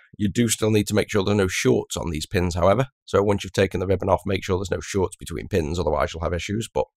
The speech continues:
there's no need to actually solder to them. So that's everything installed.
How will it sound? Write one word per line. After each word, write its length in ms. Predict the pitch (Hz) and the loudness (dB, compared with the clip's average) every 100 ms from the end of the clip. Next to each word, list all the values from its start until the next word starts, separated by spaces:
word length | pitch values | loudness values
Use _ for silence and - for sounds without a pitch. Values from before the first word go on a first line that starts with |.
| _ _ _ _ _ | _ _ _ _ _
there's 100 | 90 | 0
no 120 | 95 | 2
need 160 | 90 85 | 2 2
to 100 | 90 | 0
actually 220 | - 80 | 0 -4
solder 320 | - 82 78 - | 0 0 0 -4
to 80 | - | -10
them. 160 | - - _ _ _ _ _ _ _ _ _ | -10 -14 _ _ _ _ _ _ _ _ _
So 120 | - | 0
that's 120 | - 123 | 2 4
everything 340 | 113 113 117 | 4 2 2
installed. 500 | 101 - 98 98 151 | 0 0 0 0 -2